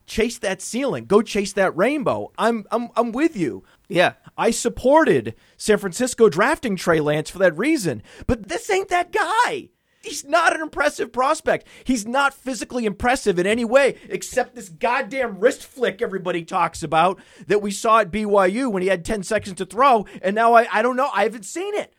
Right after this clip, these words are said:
Speaker 1: I'm, I'm waiting every game. I'm, I'm looking at the, the play-by-play logs, trying to find one of those wrist flicks,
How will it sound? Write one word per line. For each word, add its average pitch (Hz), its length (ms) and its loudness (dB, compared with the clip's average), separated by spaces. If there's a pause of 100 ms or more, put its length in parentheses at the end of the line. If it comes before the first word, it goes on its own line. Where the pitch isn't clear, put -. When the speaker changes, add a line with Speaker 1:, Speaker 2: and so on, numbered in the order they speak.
(140)
Speaker 1:
I'm, 208 240 -6 (100)
I'm 233 140 -6
waiting 440 420 0 (260)
every 311 320 -4
game. 359 380 -2
I'm, 190 180 -2
I'm 196 80 -12
looking 226 280 0
at 247 140 0
the, 226 200 0 (180)
the 156 100 -4
play-by-play 226 800 2
logs, 233 400 4
trying 214 220 -2
to 190 60 0
find 220 540 0 (220)
one 180 200 -2
of 202 60 2
those 196 200 2
wrist 240 260 2
flicks, - 540 0